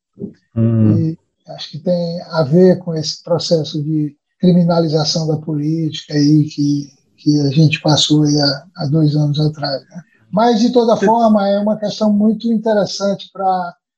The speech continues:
Speaker 2: pra as organizações ambientalistas, é, como essa, essa perspectiva de que as organizações têm uma preocupação, é, positiva, né? E, e costumam apresentar,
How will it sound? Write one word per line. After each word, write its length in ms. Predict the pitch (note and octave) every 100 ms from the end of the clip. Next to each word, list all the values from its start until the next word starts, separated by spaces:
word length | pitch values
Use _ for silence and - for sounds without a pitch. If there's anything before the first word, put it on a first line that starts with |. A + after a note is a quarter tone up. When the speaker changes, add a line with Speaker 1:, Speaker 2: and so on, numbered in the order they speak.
| _
Speaker 2:
pra 160 | G3
as 120 | F#3+ F#3
organizações 760 | F3+ F#3+ F3 F3+ - F3+ E3
ambientalistas, 1040 | F3 E3 F3 D#3 D#3+ E3 G#3 E3 - C#3+ -
é, 320 | - D3 D3 C3+
como 920 | F3 E3+ F3 F3+ F3+ F3 E3+ E3 D#3+ E3+
essa, 640 | E3+ E3 F3+ E3 D3+ - _ _ _
essa 320 | E3 G3 - - _
perspectiva 840 | G3+ F#3+ - G3 - - G#3 F#3+
de 140 | F3 E3
que 240 | E3+ F#3+
as 500 | F3 F#3 F#3 - - F3
organizações 920 | D#3+ F3+ D#3+ E3 - E3+ F3+ D3+ -
têm 340 | F3+ F3 F3+
uma 200 | F3+ F3
preocupação, 880 | D#3 F3 E3 - D#3+ - E3+ F3 F3+ - _ _ _ _
é, 520 | E3 D#3+ D#3 D3+ D3 - _ _ _ -
positiva, 880 | F#3+ F3+ - - G3+ F#3 C#3+ C3+ - _ _
né? 320 | D3+ D#3+ F3+ - _ _ _
E, 140 | D#3+ D#3 F3+ E3 E3
e 40 | D#3+
costumam 560 | - E3 - F3+ E3+
apresentar, 800 | E3 F3 D#3+ E3+ D3+ D#3+ D#3+ D3+